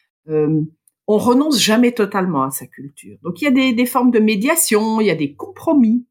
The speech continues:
culturels qui se mettent en place. Et donc, au fil du temps, hein, j'évoquais tout à l'heure Philon de Byblos, voilà quelqu'un qui, à l'époque d'Adrien, en plein deuxième siècle de notre ère, écrit en grec, certes,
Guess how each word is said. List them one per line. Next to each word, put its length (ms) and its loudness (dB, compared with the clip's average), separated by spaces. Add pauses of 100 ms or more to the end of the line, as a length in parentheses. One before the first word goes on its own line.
culturels 640 -2
qui 120 -12
se 160 -4
mettent 260 -14
en 160 -6
place. 380 -2 (400)
Et 60 -4
donc, 320 0
au 80 2
fil 340 2
du 180 0
temps, 400 2
hein, 400 -2 (320)
j'évoquais 480 0
tout 180 -2
à 100 0
l'heure 180 0
Philon 300 0
de 40 -2
Byblos, 420 0
voilà 220 2
quelqu'un 480 -2
qui, 220 -8
à 100 -12
l'époque 400 -4
d'Adrien, 540 0 (640)
en 140 -6
plein 340 2
deuxième 420 2
siècle 440 -2
de 100 -2
notre 320 -2
ère, 240 0
écrit 560 -2 (140)
en 160 2
grec, 460 -4 (100)
certes, 480 -2